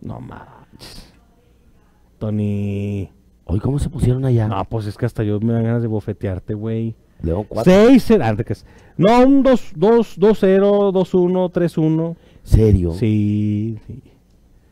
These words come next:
Speaker 2: Yo creo
Speaker 1: No.
Speaker 2: que es la oportunidad de León para que se
Speaker 1: Ah, esa
Speaker 2: desboque.
Speaker 1: es otra cosa, pero no se va a desbocar. <clears throat> No.
Speaker 2: León cuatro, Puebla uno.
Speaker 1: No.
Speaker 2: ¿Y si es así, qué?
Speaker 1: Te rapas.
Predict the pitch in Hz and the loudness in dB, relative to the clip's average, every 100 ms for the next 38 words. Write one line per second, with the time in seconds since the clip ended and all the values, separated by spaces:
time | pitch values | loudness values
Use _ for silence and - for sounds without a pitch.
0 | - - - - 110 123 131 135 - 117 | -20 -20 -20 -2 0 4 4 4 2 0
1 | 135 - 120 131 123 123 135 - 110 107 | -2 -2 0 2 0 0 -2 0 4 4
2 | 165 175 180 190 175 120 120 147 139 117 | 2 0 -2 -2 -4 -6 -6 -6 -4 -2
3 | 113 123 120 107 95 - 104 - _ _ | -2 -2 -4 -4 -8 -8 -10 -12 _ _
4 | _ _ _ _ _ _ _ _ _ _ | _ _ _ _ _ _ _ _ _ _
5 | - 208 180 147 - 147 156 - 160 156 | 2 4 4 4 4 2 0 -2 0 2
6 | 123 101 - 127 139 127 120 85 73 _ | 0 -2 0 2 4 2 0 -6 -10 _
7 | _ _ - 156 110 - - _ _ _ | _ _ -8 -8 -8 -14 -20 _ _ _
8 | _ _ - - - - - _ _ - | _ _ -20 -20 -20 -20 -20 _ _ 2
9 | 113 - 151 151 - - 123 95 - _ | 4 6 6 6 4 0 -2 -2 -4 _
10 | _ _ _ _ _ _ _ _ 110 101 | _ _ _ _ _ _ _ _ -4 -2
11 | 107 - 101 - | -4 -6 -14 -14